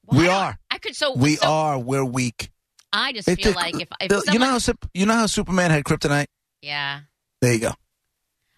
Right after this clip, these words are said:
Speaker 1: Same
Speaker 2: don't
Speaker 1: thing.
Speaker 2: we all, as women, just, we could just walk topless and y'all would do whatever we said?
Speaker 1: Pretty much.
Speaker 2: That's
Speaker 1: Yeah.
Speaker 2: so ma-, but don't, you don't wanna be,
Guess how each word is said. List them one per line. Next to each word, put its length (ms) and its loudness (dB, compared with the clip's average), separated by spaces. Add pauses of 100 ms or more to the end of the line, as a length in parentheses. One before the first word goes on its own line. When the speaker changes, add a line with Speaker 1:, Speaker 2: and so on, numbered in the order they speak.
(140)
Speaker 1:
Same 180 4
Speaker 2:
don't 100 0
Speaker 1:
thing. 80 -2
Speaker 2:
we 100 -4
all, 320 -2
as 160 -8
women, 460 -6 (800)
just, 260 -12
we 140 -2
could 240 -2 (160)
just 300 -4
walk 380 0
topless 460 -4
and 140 -4
y'all 180 0
would 120 -2
do 100 0
whatever 260 0
we 120 -6
said? 500 -4 (680)
Speaker 1:
Pretty 160 4
much. 360 0 (300)
Speaker 2:
That's 240 -10
Speaker 1:
Yeah. 220 2
Speaker 2:
so 80 -8
ma-, 80 -10 (240)
but 80 -10
don't, 200 -2
you 60 -2
don't 160 -2
wanna 160 0
be, 240 -4